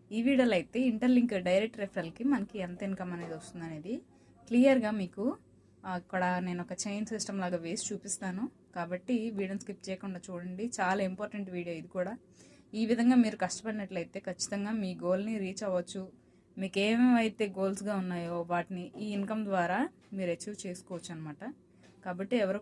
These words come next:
కూడా మిస్ అవ్వద్దు, వీడియోని స్కిప్ చేయకుండా చూడండి. వీడియోలోకి వెళ్ళే ముందు మన ఛానల్ తరపున ఒక రిక్వెస్ట్ అండి, వీడియో చూస్తున్న వాళ్ళందరూ వీడియోకి అయితే ఒక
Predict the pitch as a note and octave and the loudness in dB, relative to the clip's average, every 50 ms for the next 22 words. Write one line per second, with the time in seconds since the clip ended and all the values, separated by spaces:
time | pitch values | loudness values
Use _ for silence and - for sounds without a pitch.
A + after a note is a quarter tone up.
0 | - A#3+ A#3 A3+ G#3+ G3+ F#3 - - G3+ G3 G3 F#3+ F#3 F#3+ A#3 D4+ - - - | 2 2 2 2 0 -4 -6 -4 -4 -2 -2 -2 -4 -4 -2 -4 -4 -4 -6 -12
1 | - - - - G3 F#3+ F#3+ G3+ A#3 - - F#3 - - G3 - G#3 G3 F#3+ F3+ | -14 -12 -8 -4 -4 -2 -2 -2 -4 -6 -8 -10 -8 -8 -8 -6 -4 -4 -4 -2
2 | G3 F#3+ F#3 F#3 F#3+ G3+ B3 - - - - - _ _ _ _ - G3 A3 A3+ | -2 -2 0 0 0 0 0 -2 -4 -10 -20 -20 _ _ _ _ -2 0 4 6
3 | A#3+ A3+ A3 A3 A3 G#3+ A3 G#3+ A3 A#3 B3+ D4 D4+ B3 G#3 - G3 F#3 F3+ F3+ | 6 6 6 4 2 0 0 2 4 4 4 6 4 2 2 0 -2 -4 -2 -2
4 | F3+ F3+ - - F3+ F3 F3+ F3 E3 - - G3+ G3 - G#3+ G3+ G3+ G#3+ C4+ F4 | -4 -4 -4 -6 -8 -8 -8 -8 -8 -6 -6 -6 -6 -6 -6 -6 -6 -4 -6 -6
5 | F#4+ E4 A3 G3+ F3+ F3+ F3+ F3+ F#3 F3+ - G3+ G3 F#3+ F#3 F3+ F3+ F3 F3 F3 | -4 -4 -4 -2 0 0 -2 -2 -6 -8 -6 -6 -4 -4 -2 -2 -2 -2 -2 -2
6 | F#3 G3+ C4 F#4 - - _ _ _ - - _ _ G3+ A3 A#3+ B3+ C4 B3 A#3 | -2 -2 -2 -2 -4 -8 _ _ _ -20 -20 _ _ 0 2 4 4 4 2 2
7 | A3 A3 G3 G3+ | 0 0 -2 0